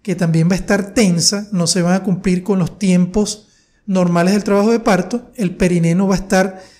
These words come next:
reblandecido, sino que va a estar tenso, duro, y esto va a condicionar también a desgarros. Pero también,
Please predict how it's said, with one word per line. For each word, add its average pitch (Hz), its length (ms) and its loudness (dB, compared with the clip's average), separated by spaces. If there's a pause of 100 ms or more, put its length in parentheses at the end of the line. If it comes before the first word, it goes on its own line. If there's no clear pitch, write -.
(140)
reblandecido, 190 880 2
sino 175 220 -2
que 190 100 -2
va 190 60 2
a 180 40 -4
estar 185 320 -2
tenso, 190 480 0
duro, 214 420 2 (300)
y 180 100 -4
esto 170 220 -2
va 190 60 0
a 190 40 -4
condicionar 175 560 0
también 202 480 -2
a 220 100 0
desgarros. 143 720 -4 (640)
Pero 254 280 2
también, 262 800 2